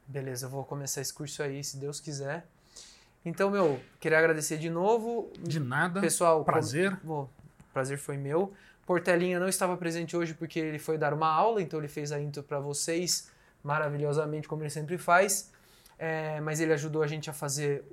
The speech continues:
Speaker 1: o, o roteiro aí, então um abraço pro Portela, nosso
Speaker 2: Ah, ele fez o
Speaker 1: muito obrigado.
Speaker 2: roteiro? Eu apertei, pensei que ele só apertou o botão.
Speaker 1: Não, ele fez junto comigo.
Speaker 2: Ah, tá.
Speaker 1: Ele, ele fez junto porque a gente <laughs> conversou também e tal, assim, e ele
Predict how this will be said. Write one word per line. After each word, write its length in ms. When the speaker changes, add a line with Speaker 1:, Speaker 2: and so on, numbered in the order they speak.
Speaker 1:
o, 340
o 40
roteiro 460
aí, 220
então 220
um 60
abraço 360
pro 100
Portela, 720
nosso 220
Speaker 2:
Ah, 20
ele 140
fez 220
o 20
Speaker 1:
muito 80
obrigado. 100
Speaker 2:
roteiro? 260
Eu 40
apertei, 340
pensei 280
que 80
ele 40
só 120
apertou 320
o 20
botão. 420
Speaker 1:
Não, 140
ele 100
fez 200
junto 160
comigo. 360
Speaker 2:
Ah, 280
tá. 200
Speaker 1:
Ele, 120
ele 220
fez 200
junto 220
porque 180
a 20
gente 260
<laughs> 0
conversou 540
também 320
e 40
tal, 320
assim, 280
e 480
ele 200